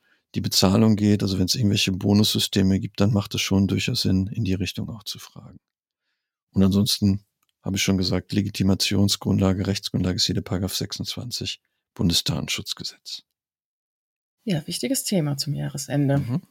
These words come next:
Speaker 2: Wird ganz sicherlich den einen oder anderen beschäftigen.
Speaker 1: Ja.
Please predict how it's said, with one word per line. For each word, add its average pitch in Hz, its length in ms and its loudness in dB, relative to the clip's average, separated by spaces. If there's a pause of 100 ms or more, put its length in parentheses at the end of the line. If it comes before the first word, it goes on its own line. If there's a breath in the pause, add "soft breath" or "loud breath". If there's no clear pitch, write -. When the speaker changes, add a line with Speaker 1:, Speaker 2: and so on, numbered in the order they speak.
(160)
Speaker 2:
Wird 170 240 -4
ganz 220 180 0
sicherlich 202 420 -2
den 185 140 -4
einen 180 160 0
oder 170 100 0
anderen 156 200 -2
beschäftigen. 139 800 -4 (180)
Speaker 1:
Ja. - 100 -4